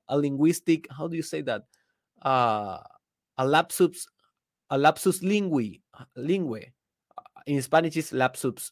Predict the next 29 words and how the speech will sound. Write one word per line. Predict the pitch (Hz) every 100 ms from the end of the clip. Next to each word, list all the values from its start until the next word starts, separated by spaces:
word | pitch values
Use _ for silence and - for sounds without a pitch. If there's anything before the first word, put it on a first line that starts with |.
| -
lapsus | 123 127 - 120 -
lingue. | 151 170 117 107 - _ _ _ _ _
I | -
don't | 123 120
know | 120 117
how | 104 117 117
do |
you | 113
call | 104 123 110
that | 107 98
in | 98
English. | 165 131 - - - _ _ _ _ _ _ _ _ _ _ -
A | 104
lapsus | 107 127 - - 127 120 120 113 - - _ _ _ _ _ _ _ _ _ _ _ _ _ _ _ _ -
linguae, | 120 214 165 120
I |
think | 208 269
it's | 226 135
the | 127
same | - 110 98
word | 139 180 101
because | 101 107 -
lapsus | 117 139 - 135
linguae | 135 135 131 117
is | -
not | 120 120 117
in | 101
Spanish | - 123 113 -
also. | 117 123 - -